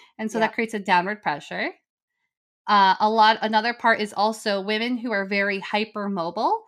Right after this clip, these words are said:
Speaker 1: so they're very flexible. They
Speaker 2: Mm-hmm.
Speaker 1: can move more than others. They tend to have more,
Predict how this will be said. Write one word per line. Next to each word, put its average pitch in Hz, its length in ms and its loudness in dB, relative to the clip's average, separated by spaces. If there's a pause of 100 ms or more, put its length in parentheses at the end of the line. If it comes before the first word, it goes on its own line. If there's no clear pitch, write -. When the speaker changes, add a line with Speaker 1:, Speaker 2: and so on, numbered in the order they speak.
(140)
Speaker 1:
so - 120 -12
they're 208 100 -2
very 214 180 0
flexible. 180 1040 -2 (220)
They 196 160 -2
Speaker 2:
Mm-hmm. 190 80 -8
Speaker 1:
can 214 260 -2
move 220 220 0
more 208 200 0
than 185 140 -4
others. 180 360 -2 (320)
They 220 160 0
tend 254 320 -2
to 240 80 -6
have 196 260 0
more, 180 240 -4